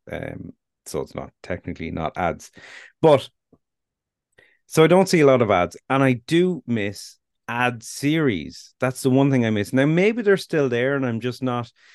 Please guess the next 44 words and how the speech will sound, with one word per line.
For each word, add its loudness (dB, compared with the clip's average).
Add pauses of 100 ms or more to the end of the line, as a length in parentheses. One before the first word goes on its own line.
(160)
see, -4
'cause -6
now 2
it's -2
dependent -2
on -2
algorithms. -4
So -6
years 2
ago, -6 (360)
live 4
T -8
V, -6 (320)
the 0
ad 0
was 0
pushed -8
on -4
you, -10
whatever -2
ad -2
was -8
there, -4 (120)
the -2
entire -4
nation -6
was -12
seeing -8
that. -8
When 0
you -2
think -6
of -2
it, 0
it's -18
bananas, -4
really. -4
The -4
entire -4
nation -8
at -10
the -16
same -10
time -10